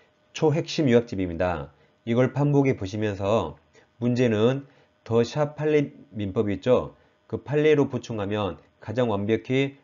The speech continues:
마지막 정리할 수 있습니다. 그래서 이 책으로 이론을 정리하시고 더 샵 판례 민법으로 문제 풀이하시면 좋습니다.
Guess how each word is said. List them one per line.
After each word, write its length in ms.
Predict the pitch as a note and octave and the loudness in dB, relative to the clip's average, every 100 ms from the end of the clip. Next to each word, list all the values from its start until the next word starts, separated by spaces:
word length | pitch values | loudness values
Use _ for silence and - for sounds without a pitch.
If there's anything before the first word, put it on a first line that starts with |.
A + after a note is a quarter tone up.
| - | -8
마지막 400 | F#2 G#2 G#2+ G2 | -4 0 -2 -2
정리할 300 | G#2 G#2 F#2+ | -6 -4 -6
수 80 | F2+ | -6
있습니다. 640 | D#2+ F2 D#2+ A2 C3 D3 _ _ _ _ _ _ | -8 -8 -2 -2 -2 -8 _ _ _ _ _ _
그래서 400 | G2 F2+ G2 A2+ _ - | -8 -4 -4 -6 _ -4
이 240 | A2 A#2+ | 0 0
책으로 540 | A#2+ C#3+ C3+ C#3 C3+ - | 0 0 4 4 2 -2
이론을 400 | A2+ A#2+ A#2 G#2 | 0 2 2 -2
정리하시고 800 | A2 G#2 F#2+ G2+ F2 F#2+ A#2 - _ _ _ | -4 -4 -4 -4 -4 -2 -2 -6 _ _ _
더 200 | - A2 | -4 -2
샵 320 | A2 C#3 C3+ - | -2 -4 -6 -4
판례 240 | D3 C#3+ | -2 0
민법으로 720 | A2 F#2 G#2+ G2+ A#2 G#2+ E2 _ _ | -2 -2 -2 0 0 0 -2 _ _
문제 320 | G#2 A2+ A2+ | -6 -2 -2
풀이하시면 680 | - G#2+ G2+ F#2+ A2 B2+ C3+ C3+ _ _ _ _ | -4 -4 -4 -4 -4 -4 -4 -12 _ _ _ _
좋습니다. 760 | A2 - F#2 E2+ A2+ C3+ C#3+ | -10 -8 -6 -2 -2 -2 -10